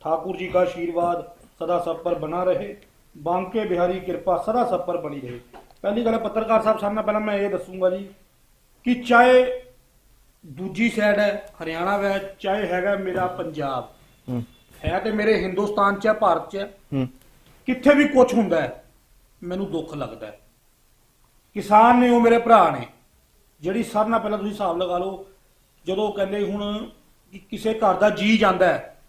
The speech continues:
Speaker 2: ਹੂੰ।
Speaker 1: ਪਤਾ ਉਹਨੂੰ ਹੁੰਦਾ ਹੈ ਕਿ ਉੱਤੇ ਕੀ ਬੀਤਦੀ ਹੈ।
Speaker 2: ਹੂੰ।
Speaker 1: ਬੜਾ ਵੱਡਾ ਸਵਾਲ ਹੈ ਨਾ ਕਿ ਕਿਸੇ ਘਰ ਦਾ ਜੀਅ ਜਾਂਦਾ ਹੈ ਕਿ ਪਤਾ ਲੱਗਦਾ ਉਹ ਤੇ ਕੀ, ਕੀ ਬੀਤਦੀ ਹੈ। ਅੱਜ ਬਹੁਤ ਦੁੱਖ ਲੱਗਾ ਇਸ ਗੱਲ ਦਾ, ਬਹੁਤ ਜ਼ਿਆਦਾ ਦੁੱਖ ਵੀ ਹੈ। ਪਰ ਮੈਂ ਇੱਕ ਕਿਸਾਨ ਭਰਾਵਾਂ ਨੂੰ ਇੱਕ ਚੀਜ਼ ਕਹੂੰਗਾ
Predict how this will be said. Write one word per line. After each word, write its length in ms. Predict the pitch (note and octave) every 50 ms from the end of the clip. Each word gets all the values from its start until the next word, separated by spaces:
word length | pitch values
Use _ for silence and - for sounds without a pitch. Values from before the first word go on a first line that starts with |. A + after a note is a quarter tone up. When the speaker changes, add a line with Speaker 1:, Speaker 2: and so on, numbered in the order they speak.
| _ - D3
Speaker 2:
ਹੂੰ। 80 | D3 D#3
Speaker 1:
ਪਤਾ 120 | - B3
ਉਹਨੂੰ 320 | A#3 A3+ A3 A3+ A#3 A#3 G#3+
ਹੁੰਦਾ 220 | G3+ G3+ G#3 G#3+
ਹੈ 60 | A3
ਕਿ 160 | G#3+ - A3+
ਉੱਤੇ 200 | A3 A3 - A#3
ਕੀ 240 | A3+ - - A3+ A#3+
ਬੀਤਦੀ 500 | F#3+ G3 G3+ F#3+ D#3 D3 E3+ E3 C#3 C3
ਹੈ। 60 | C#3
Speaker 2:
ਹੂੰ। 140 | B2+ C3 B2 - - - - - - _ _ _ -
Speaker 1:
ਬੜਾ 140 | D3 D3+ F3
ਵੱਡਾ 180 | F#3 F3+ G3+ F#3
ਸਵਾਲ 300 | E3+ F3 E3+ F3 F#3 G3
ਹੈ 60 | G3
ਨਾ 180 | A3 A#3 A#3+ - - - - - - - - - -
ਕਿ 80 | A3
ਕਿਸੇ 280 | - - A3 - A#3 A#3+
ਘਰ 140 | - E3 D#3
ਦਾ 100 | A3+ A3
ਜੀਅ 260 | - G3 G#3+ A3+ G#3+
ਜਾਂਦਾ 220 | A3 G#3+ G3+ A3
ਹੈ 60 | A#3
ਕਿ 100 | A#3 A#3
ਪਤਾ 200 | A3+ A3 G#3 A3
ਲੱਗਦਾ 200 | G#3+ G#3+ G3+ A3
ਉਹ 220 | A#3 A3+ A3+ A3+ -
ਤੇ 80 | C4 - - - _
ਕੀ, 80 | - A3+
ਕੀ 200 | - - A#3 A#3
ਬੀਤਦੀ 420 | G3 G#3 G3+ - D3+ E3+ - E3
ਹੈ। 60 | C3+ - - - _ _ _ _ _ _ _ _ - F#3+
ਅੱਜ 120 | G#3+ G3+ A3+
ਬਹੁਤ 440 | F#3 D#3 D#3 F#3 E3+ A#3 A#3 A#3 -
ਦੁੱਖ 220 | G#3+ G#3+ G#3+ -
ਲੱਗਾ 280 | A#3 A3+ G#3 - A3 A3
ਇਸ 140 | G#3+ -
ਗੱਲ 180 | - G3 F#3+ F#3+
ਦਾ, 80 | G#3+ G#3+
ਬਹੁਤ 300 | E3+ F3+ D#3+ F#3 G3+ F#3
ਜ਼ਿਆਦਾ 200 | F3+ F3 F#3 F#3+
ਦੁੱਖ 260 | F3+ E3+ - - F3+
ਵੀ 180 | G#3 A3 F#3+
ਹੈ। 280 | F#3 G3 G#3 G#3 - - _ _ _ _ _
ਪਰ 140 | - C#4 C#4+
ਮੈਂ 240 | C#4+ C4+ C4+ C#4 C#4+
ਇੱਕ 120 | C#4 C#4
ਕਿਸਾਨ 320 | C#4 C4 A3+ A#3+ A#3+ B3 B3
ਭਰਾਵਾਂ 260 | C4 C4 B3 A#3+ A#3+
ਨੂੰ 120 | B3 A#3+
ਇੱਕ 100 | A#3+ -
ਚੀਜ਼ 160 | B3+ B3 A#3+
ਕਹੂੰਗਾ 420 | - G3 G3+ G3+ G3+ E3+ C#3 -